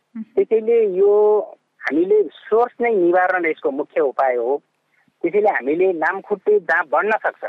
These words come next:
Speaker 2: सफा पानी जम्मा हुने घरमा भएका ट्याङ्कीहरू, फुलबारीहरू अथवा होइन गमलाहरू, कुनै चाहिँ भाँडाहरू बाहिर पानी परेर रहिरहेको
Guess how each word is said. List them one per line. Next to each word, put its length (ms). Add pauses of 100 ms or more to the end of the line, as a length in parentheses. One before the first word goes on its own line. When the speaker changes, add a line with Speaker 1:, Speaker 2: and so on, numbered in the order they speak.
(520)
Speaker 2:
सफा 200
पानी 340
जम्मा 340
हुने 420
घरमा 380
भएका 520 (760)
ट्याङ्कीहरू, 880
फुलबारीहरू 920
अथवा 440
होइन 260 (520)
गमलाहरू, 1000 (100)
कुनै 300
चाहिँ 300
भाँडाहरू 840
बाहिर 340
पानी 340
परेर 320
रहिरहेको 960